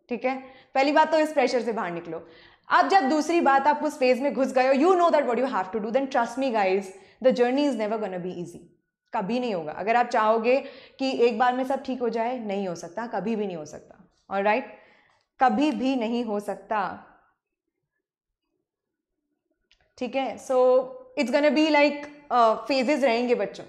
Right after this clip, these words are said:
और जब हम प्रिपेयर करते हैं ना, तो आप ऐसा देख रहे हो, ये मेरे साथ भी था। I was very depressed,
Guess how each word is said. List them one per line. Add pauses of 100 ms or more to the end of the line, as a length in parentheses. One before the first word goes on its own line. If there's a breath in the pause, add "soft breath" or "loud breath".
(100)
और
जब
हम
प्रिपेयर
करते
हैं
ना,
तो
आप
ऐसा
देख
रहे
हो, (280 loud breath)
ये
मेरे
साथ
भी
था। (600)
I
was
very
depressed,